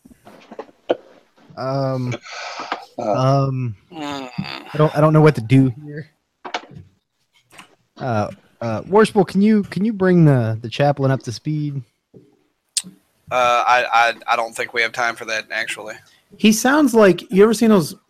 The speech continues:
Speaker 4: reporters? And the news is like, "So, how's the weather over there?" And then there's, like, a twenty-second pause, and they're like,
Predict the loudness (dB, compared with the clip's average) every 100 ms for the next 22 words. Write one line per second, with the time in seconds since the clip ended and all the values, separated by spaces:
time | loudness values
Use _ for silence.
0 | _ _ -4 -4 0 4 6 4 2 -8
1 | -18 _ _ _ _ _ _ _ _ -4
2 | -2 0 0 4 4 4 2 2 2 -2
3 | -16 -16 -2 4 6 6 6 4 4 4
4 | 6 8 6 6 4 2 -2 -2 2 4
5 | 4 2 0 -4 -4 0 2 2 0 -2
6 | -4 -4 0 2 0 -2 -2 0 0 0
7 | -4